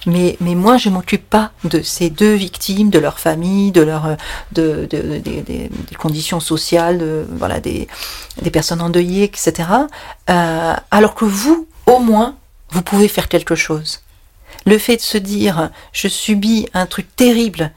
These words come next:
mais je peux faire quelque chose », en fait, ça permet vraiment,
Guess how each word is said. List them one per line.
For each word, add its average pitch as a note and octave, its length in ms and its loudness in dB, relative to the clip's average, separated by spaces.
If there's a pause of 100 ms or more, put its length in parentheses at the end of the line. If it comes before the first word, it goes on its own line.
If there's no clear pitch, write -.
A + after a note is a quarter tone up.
(280)
mais G3 140 8
je F3+ 140 0
peux D#4+ 320 2
faire A3+ 200 0
quelque - 280 0
chose », D4 480 -2 (380)
en F#3 100 4
fait, D#4 240 2
ça - 180 -2
permet F#3+ 420 2
vraiment, C4 680 2